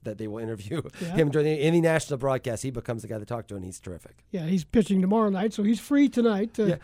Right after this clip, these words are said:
Speaker 1: I don't know. I don't know what E S P N's doing. Maybe they'll interview him with every pitch. Uh, uh,
Speaker 2: Maybe.
Speaker 1: that, that's what they're doing now.
Speaker 2: <laughs> They
Speaker 1: What are you
Speaker 2: are.
Speaker 1: gonna, what are you gonna throw this one? Curveball. I throw curveballs. It's the Uncle Charlie. It's
Speaker 2: That's
Speaker 1: what I do.
Speaker 2: right. Another couple of minutes with, uh, Will Leitch. Let's go back to, uh,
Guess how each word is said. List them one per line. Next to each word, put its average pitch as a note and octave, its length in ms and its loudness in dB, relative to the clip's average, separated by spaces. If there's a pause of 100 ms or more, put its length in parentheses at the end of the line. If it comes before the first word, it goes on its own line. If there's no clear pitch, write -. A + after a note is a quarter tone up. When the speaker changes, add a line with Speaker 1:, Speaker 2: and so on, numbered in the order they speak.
Speaker 1:
I E3+ 120 6
don't B3+ 100 8
know. B3+ 160 10
I F3+ 120 4
don't A3+ 100 6
know A#3 60 6
what A3 120 6
E G#3+ 100 2
S - 80 -2
P G#3 160 -2
N's E3+ 160 -2
doing. F3 240 6
Maybe C#3 160 2
they'll C#3+ 160 4
interview E3 300 4
him E3 60 0
with D#3+ 120 -2
every E3 220 2
pitch. F#3+ 240 -2
Uh, D3+ 40 0
uh, C3 140 4 (260)
Speaker 2:
Maybe. - 220 6
Speaker 1:
that, F3 60 2
that's F#3 180 4
what G3+ 120 0
they're F#3+ 100 -2
doing F#3+ 260 0
now. C3 300 -8
Speaker 2:
<laughs> - 40 -14
They G#3 100 2
Speaker 1:
What G3+ 80 6
are G3+ 40 12
you G#3 60 12
Speaker 2:
are. - 60 4
Speaker 1:
gonna, G3 240 4
what E3+ 120 4
are F3 40 2
you E3 40 -4
gonna F#3 120 4
throw F#3 140 2
this E3+ 200 0
one? G2 180 -8 (220)
Curveball. G2+ 500 -4
I F#2+ 60 -4
throw G3 180 0
curveballs. G#2+ 540 -6
It's A2 100 -8
the B2+ 140 -2
Uncle A#2+ 160 -8
Charlie. F2+ 340 -10
It's - 120 -20
Speaker 2:
That's G3+ 200 -2
Speaker 1:
what A3+ 120 2
I - 20 -16
do. - 100 -18
Speaker 2:
right. F#3+ 60 -10 (440)
Another A#3+ 180 8
couple A#3 240 8
of A3 60 10
minutes A3+ 280 10
with, G3+ 220 8
uh, G#3 120 10
Will A3 200 10
Leitch. A3 260 6
Let's B3+ 140 2
go A#3+ 140 6
back G#3 280 4
to, F#3+ 300 6
uh, F3+ 160 2